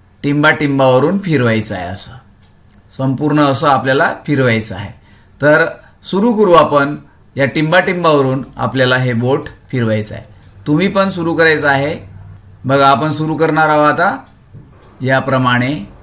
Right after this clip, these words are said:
या टिंबावरून तुमचं बोट तुम्हाला फिरवायचं आहे.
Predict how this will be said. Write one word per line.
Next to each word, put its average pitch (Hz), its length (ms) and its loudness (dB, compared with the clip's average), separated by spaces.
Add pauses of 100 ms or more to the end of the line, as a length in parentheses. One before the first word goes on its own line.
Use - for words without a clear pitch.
(380)
या 135 180 0
टिंबावरून 131 580 0
तुमचं 127 400 -2
बोट 127 240 -2 (180)
तुम्हाला 117 360 0 (100)
फिरवायचं 110 520 -2
आहे. 101 240 -6